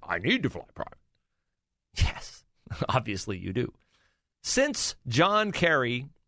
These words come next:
was named Joe Biden's climate czar in January of twenty twenty-one, he has flown his private jet around the world to Davos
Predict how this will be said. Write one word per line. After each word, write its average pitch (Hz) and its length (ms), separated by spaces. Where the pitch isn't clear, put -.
was 110 140
named 151 400
Joe 160 200
Biden's 151 420
climate 135 360
czar 104 200
in 101 120
January 139 880
of 101 180
twenty 120 220
twenty-one, 85 420
he 147 140
has 175 200
flown 180 420
his 151 200
private 180 460
jet 98 300
around 135 340
the 165 80
world 127 400
to 113 80
Davos 139 1080